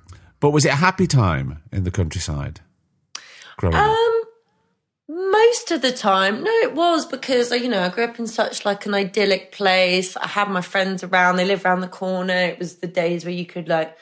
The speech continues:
Speaker 2: run around and play outside and, okay,
Speaker 1: Yeah.
Speaker 2: the, the classic days everyone talks about. You didn't text each other. You'd be like, "Right, I'm gonna knock on your door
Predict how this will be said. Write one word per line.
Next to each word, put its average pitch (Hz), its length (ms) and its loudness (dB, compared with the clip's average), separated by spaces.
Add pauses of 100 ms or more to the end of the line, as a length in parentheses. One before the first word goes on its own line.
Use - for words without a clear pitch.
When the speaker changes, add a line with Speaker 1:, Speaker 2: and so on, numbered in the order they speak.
(600)
Speaker 2:
run 190 280 2
around 185 260 4
and 170 120 0
play 170 220 2
outside 160 720 2
and, 151 340 -2 (840)
okay, 170 380 -2
Speaker 1:
Yeah. 220 60 -2 (280)
Speaker 2:
the, 233 60 -6
the 226 100 4
classic 233 440 0
days 214 220 0
everyone 196 280 -2
talks 208 240 -6
about. 180 180 0
You 120 60 4
didn't 220 220 0
text - 400 -8
each 180 200 -10
other. 180 140 -6
You'd 175 100 -4
be 180 80 -4
like, 175 160 0
"Right, 202 160 0
I'm 180 80 -4
gonna 190 120 -2
knock 226 260 -2
on 214 80 -2
your 214 80 0
door 185 320 2